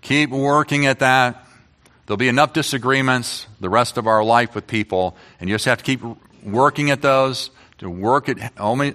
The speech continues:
always having the same mind, being agreeable in the things of the gospel, and then be ready to assist other believers to help them who may be in disunity to be,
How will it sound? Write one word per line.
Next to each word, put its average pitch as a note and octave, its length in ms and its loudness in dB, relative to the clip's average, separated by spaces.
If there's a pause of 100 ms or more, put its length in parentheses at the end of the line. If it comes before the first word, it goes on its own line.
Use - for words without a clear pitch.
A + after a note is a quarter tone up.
(100)
always C#3+ 320 -2
having C3 280 0
the F#2+ 80 -4
same C3 420 -2
mind, A2 400 0 (760)
being A2 220 -4
agreeable G#2+ 880 -2 (920)
in G2 100 -6
the G2+ 100 -2
things A2+ 300 -4
of G#2 80 -4
the G#2 80 -4
gospel, F#2 720 -2 (920)
and A2 140 -4
then B2+ 200 2
be A#2 160 -2
ready C3 360 0
to B2 240 -6
assist - 580 -6 (120)
other C3 460 2
believers F2+ 840 -4 (1080)
to G#2+ 100 -2
help G#2+ 240 2
them B2+ 360 2
who G#2 140 -6
may G#2 140 -2
be G2 220 -2 (120)
in G2 160 -4
disunity F#2 760 -4 (100)
to G#2+ 100 -8
be, G2 220 -6